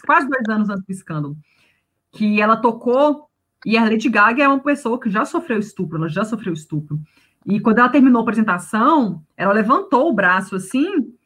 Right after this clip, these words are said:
e várias pessoas foram ao palco e levantaram o braço também, mostrando, é, corte na, no, de, no pulso,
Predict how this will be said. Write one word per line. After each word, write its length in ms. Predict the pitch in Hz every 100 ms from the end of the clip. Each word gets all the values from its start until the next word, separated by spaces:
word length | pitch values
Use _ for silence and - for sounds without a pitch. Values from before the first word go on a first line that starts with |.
| _
e 240 | 190 214 220
várias 320 | 247 285 349
pessoas 520 | 392 381 294 269 294
foram 360 | - - 269 254
ao 60 |
palco 600 | - 226 311 330 190 175 - _ _
e 60 | 202
levantaram 420 | 233 262 277 277
o 40 | 277
braço 260 | 262 262
também, 340 | - 294 240 311
mostrando, 840 | 262 262 - 269 302 359 247 170 -
é, 160 | 196
corte 800 | 214 233 240 262 - 196 170 156 -
na, 160 | 180
no, 260 | 170 190 196 185
de, 180 | 175
no 200 | 190 226
pulso, 840 | 233 285 285 254 - - 247 240